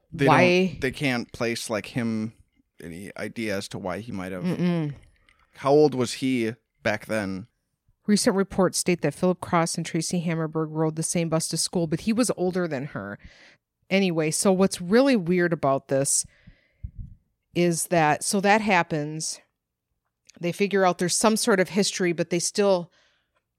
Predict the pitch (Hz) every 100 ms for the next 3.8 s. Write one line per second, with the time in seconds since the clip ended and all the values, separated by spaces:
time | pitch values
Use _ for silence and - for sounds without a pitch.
0 | _ _ _ - - - - _ _ _
1 | _ _ _ _ _ _ _ _ _ _
2 | _ _ 175 175 165 175 220 214 165 131
3 | 170 180 - 135 127 127 123